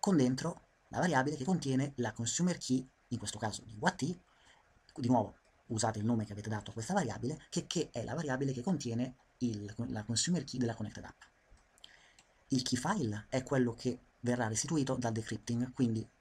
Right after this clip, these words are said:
chiaramente questa riga e questa riga devono coincidere. Lo username è,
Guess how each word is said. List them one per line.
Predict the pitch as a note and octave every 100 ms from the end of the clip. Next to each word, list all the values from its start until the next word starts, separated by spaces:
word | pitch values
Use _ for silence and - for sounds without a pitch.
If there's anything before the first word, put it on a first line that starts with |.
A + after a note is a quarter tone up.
| _ _ _ _
chiaramente | - C#3 B2+ A2 A2
questa | C#3 C#3+
riga | C3+ A2+
e |
questa | D3 D3
riga | B2+
devono | A2+ G#2
coincidere. | G#2 G#2+ - A#2+ A#2+ - _ _ _ _ _ - - - - -
Lo | -
username | C3+ E3+ F#3+ D3+ E3+
è, | - -